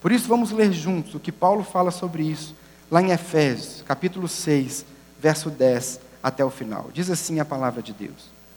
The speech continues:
"Finalmente, fortaleçam-se no Senhor e no seu forte poder. Vistam toda a armadura de Deus para poderem ficar firmes contra as ciladas do diabo.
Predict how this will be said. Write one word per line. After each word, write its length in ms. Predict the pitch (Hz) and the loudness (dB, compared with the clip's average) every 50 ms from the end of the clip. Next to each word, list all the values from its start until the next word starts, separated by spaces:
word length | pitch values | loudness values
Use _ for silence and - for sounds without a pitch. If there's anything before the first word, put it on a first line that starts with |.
| - - - - - - - - - - - - - - - - | -20 -20 -20 -20 -20 -20 -20 -20 -20 -20 -20 -20 -20 -20 -8 -2
"Finalmente, 840 | - 220 247 233 220 214 214 220 214 196 143 - - - - - - - - - - - - - - - - | 2 4 4 6 6 6 4 4 4 2 0 -2 -4 -10 -10 -12 -14 -18 -20 -20 -20 -20 -20 -20 -20 -4 0
fortaleçam-se 920 | - 190 190 - 185 180 175 190 226 262 262 262 254 233 220 - - 220 | 0 2 4 6 6 6 8 8 8 6 6 4 0 -2 -2 -2 -2 0
no 120 | 208 208 190 | 0 0 -2
Senhor 540 | - - 196 175 165 165 170 180 190 190 | -4 -4 -4 -2 -2 -2 0 0 0 0
e 60 | 190 185 | 0 0
no 120 | 185 165 | -2 -4
seu 180 | - - 170 160 | -4 -4 -4 -4
forte 360 | - - - - - - - | -2 -2 -4 -4 -4 -6 -10
poder. 380 | - 135 120 113 107 101 - - - - - - - - - - - - - - - - - - - | -8 -8 -8 -6 -8 -10 -10 -12 -18 -20 -20 -20 -20 -20 -20 -20 -20 -20 -20 -20 -20 -20 -20 -12 -2
Vistam 420 | 135 196 269 254 - - 202 190 | 4 4 4 4 4 2 0 0
toda 300 | - - 220 226 214 220 | 2 4 4 8 8 8
a 40 | 208 | 8
armadura 420 | 202 214 202 190 190 196 190 190 | 8 6 4 4 4 2 0 0
de 100 | - - | 0 -2
Deus 480 | 151 - 160 170 190 202 190 165 - - | -4 0 4 4 6 4 4 0 -2 0
para 200 | - 170 170 175 | 2 2 2 2
poderem 420 | 180 185 175 160 180 180 180 175 | 2 0 0 2 2 0 0 0
ficar 320 | 170 - 175 - 160 139 - | -4 -4 -2 0 0 0 -2
firmes 480 | - - - 226 233 240 240 220 - | -4 -4 0 2 4 4 4 2 0
contra 280 | - - 196 196 - 190 | -2 -2 -2 0 0 0
as 40 | 175 | 0
ciladas 460 | - - 180 170 160 156 151 156 147 | 0 0 2 2 2 2 2 0 -4
do 100 | 151 151 | -6 -6
diabo. 380 | 135 - 139 127 117 107 107 | -6 -2 0 0 0 0 -2